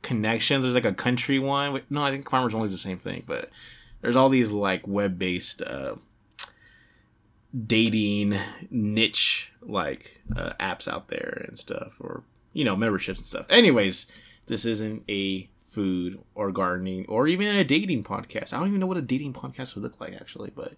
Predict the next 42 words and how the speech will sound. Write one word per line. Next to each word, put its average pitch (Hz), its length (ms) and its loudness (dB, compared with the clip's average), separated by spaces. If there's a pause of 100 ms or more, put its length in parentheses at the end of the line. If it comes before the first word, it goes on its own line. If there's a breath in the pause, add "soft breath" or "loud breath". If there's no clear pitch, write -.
(880 loud breath)
ladies 127 180 6
and 113 60 0
gentlemen, 120 200 6
this 117 260 4
is 113 360 0
the 110 240 -2
Duo 110 480 4
Sense 95 280 -2
podcast, 90 520 -4
where 143 160 -2
we 165 100 -2
talk 120 180 -2
about 107 220 2
video 98 200 2
game 95 240 -2
news 90 360 -2
and 87 80 -8
video 82 160 -4
game 85 260 -8
stuff - 580 -2
and 101 100 -6
what 92 80 -4
we're 87 100 -4
playing 139 560 -2
every 190 480 0
single 143 600 2
week. 127 640 -2
Um, 104 480 -4 (580 loud breath)
maybe 127 160 10
not 139 140 8
always 139 160 10
on 131 80 6
the 113 60 2
same 127 260 4
day, 131 500 8
but 104 240 4 (640)
trying 143 220 0
to 123 60 0
be 113 340 2
every 113 220 2
single 101 300 0
week. 110 300 -2